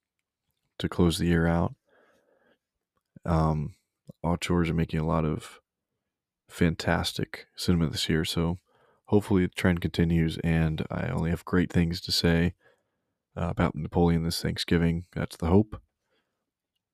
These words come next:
And after this masterpiece, uh, everyone can look forward to my Five Nights at Freddy's review, which will be geared towards, uh, the furries, I suppose. Um, right now, it's one of the highest grossing horror movies of all time, so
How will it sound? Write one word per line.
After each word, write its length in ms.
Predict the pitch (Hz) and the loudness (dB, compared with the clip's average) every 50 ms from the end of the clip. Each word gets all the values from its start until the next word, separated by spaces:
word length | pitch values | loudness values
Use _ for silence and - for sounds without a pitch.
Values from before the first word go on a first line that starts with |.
| _ _ - | _ _ -2
And 440 | - 82 80 80 80 80 82 82 - - | 0 2 2 2 0 0 -2 -6 -6 -4
after 320 | - 78 82 82 - 85 | -4 -2 -2 -2 -2 0
this 180 | 82 82 - - | -2 -2 -2 -2
masterpiece, 720 | 85 82 82 82 - - - - 85 85 87 - - - - - | -2 0 0 -2 -4 -4 -2 -2 0 0 0 -4 -8 -10 -8 -6
uh, 140 | - 82 64 | -6 -4 -2
everyone 300 | - 85 85 87 87 87 | -2 -2 0 0 0 0
can 140 | - - 87 | 0 0 -2
look 120 | 85 - | -2 -2
forward 240 | - - 85 85 82 | 0 -2 -2 -2 -2
to 80 | - 90 | -2 -4
my 300 | 82 80 80 80 80 82 - _ _ _ _ _ _ _ _ - | -2 -2 0 -2 -2 -4 -8 _ _ _ _ _ _ _ _ -4
Five 220 | - 82 80 82 | 0 0 2 2
Nights 200 | 82 78 76 - | 0 -2 -4 -4
at 60 | - | -4
Freddy's 300 | - - 117 117 95 87 | 0 2 2 2 2 0
review, 260 | 78 - 58 58 58 53 | -2 -2 -4 -4 -4 -4
which 200 | - - - - | -6 -6 -6 -8
will 100 | 78 - | -8 -4
be 300 | - 73 73 73 87 98 _ _ _ _ _ _ _ _ _ _ _ _ _ _ _ - - _ _ _ _ _ _ _ _ _ _ _ _ _ _ _ _ _ _ _ _ _ - | -4 -2 -2 -2 -4 -6 _ _ _ _ _ _ _ _ _ _ _ _ _ _ _ -20 -20 _ _ _ _ _ _ _ _ _ _ _ _ _ _ _ _ _ _ _ _ _ -2
geared 240 | 95 92 90 85 - | 2 2 2 2 2
towards, 440 | - 90 87 85 82 82 - - | 2 4 4 4 2 0 -2 -6
uh, 240 | - - 85 82 82 - | -4 -2 0 0 0 -2
the 80 | - | -4
furries, 460 | - - - 98 98 90 82 82 82 | -6 -2 0 0 0 0 0 0 -2
I 40 | 78 | -4
suppose. 500 | 85 - - - 82 85 92 98 - - _ _ _ _ _ _ _ _ _ _ _ _ _ _ _ _ - | -4 -4 -4 -2 0 0 0 -2 -6 -10 _ _ _ _ _ _ _ _ _ _ _ _ _ _ _ _ -4
Um, 460 | - 92 87 85 82 82 82 82 82 - _ _ _ _ _ _ _ _ _ _ _ _ - - | 0 0 2 2 0 -2 -4 -6 -8 -10 _ _ _ _ _ _ _ _ _ _ _ _ -4 2
right 220 | 87 90 - - | 2 4 4 4
now, 160 | 87 85 85 | 2 0 0
it's 100 | 85 - | 0 0
one 100 | - 87 | -2 -2
of 60 | 87 | -2
the 80 | 87 85 | -2 -2
highest 240 | - 85 82 - - | 0 0 0 -2 -2
grossing 540 | - 87 82 85 - - 82 82 82 85 - | -2 -2 -2 -2 -2 -2 -4 -4 -4 -6 -6
horror 260 | - 85 87 87 85 | -2 -2 0 0 0
movies 240 | 85 85 82 87 - | -2 -4 -4 -6 -6
of 80 | 123 | -6
all 120 | 69 69 - | -6 -4 0
time, 340 | - 90 78 85 95 98 | 0 2 2 2 0 -2
so 380 | - - 82 76 80 85 95 | -4 -4 -2 -2 -2 -2 -4